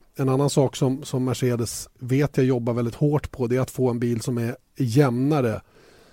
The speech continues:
Det vill säga inte har de här divalaterna då som man beskrev under året, där den håller på att hoppa fram och tillbaka och, och är svår att ställa in och såna grejer.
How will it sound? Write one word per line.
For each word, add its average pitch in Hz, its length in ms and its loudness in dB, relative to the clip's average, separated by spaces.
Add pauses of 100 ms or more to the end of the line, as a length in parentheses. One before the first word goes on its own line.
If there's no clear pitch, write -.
(160)
Det 123 120 -2
vill 120 120 -2
säga 131 160 0
inte 151 460 2
har 127 180 2
de 120 100 0
här 117 80 0
divalaterna 123 920 2
då 104 140 -4
som 123 140 -6
man 110 120 -4
beskrev 117 380 -4
under 113 160 -6
året, 110 300 -8
där 123 100 -4
den 117 200 -4
håller 123 200 -2
på 120 180 -4
att 110 60 -6
hoppa 117 240 -8
fram 117 240 -6
och 110 80 -10
tillbaka 120 480 -6
och, 113 260 -4
och 131 100 0
är 123 40 0
svår 131 380 2
att 110 80 -4
ställa 120 280 -2
in 139 160 -6
och 110 80 -8
såna 131 180 -8
grejer. 120 220 -10